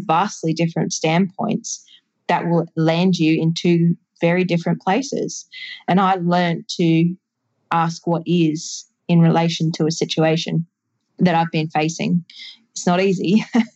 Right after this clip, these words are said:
<laughs> because you have to really learn to set aside emotional responses. But at the same time, it, it does help you get through situations.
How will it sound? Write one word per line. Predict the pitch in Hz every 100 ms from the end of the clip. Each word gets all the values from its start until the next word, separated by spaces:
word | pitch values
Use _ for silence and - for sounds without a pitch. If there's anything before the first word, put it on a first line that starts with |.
| 233 -
<laughs> | - - - - _
because | - 175 175 165
you | 170
have | 170 180
to | 175
really | 165 170 170 165 160 165 - _ _ -
learn | 175 170 165 165
to | 170
set | - 160
aside | 170 160 160 165
emotional | 160 160 165 170 165 160
responses. | 156 - 170 190 214 - - - - - - - - _
But | 170
at | 160
the | 170
same | - 170 160
time, | - 165 156 156
it, | 151
it | - 165
does | 165 160 -
help | 160 165 165
you | 151
get | 151 -
through | - 156 156
situations. | - - - - - - - -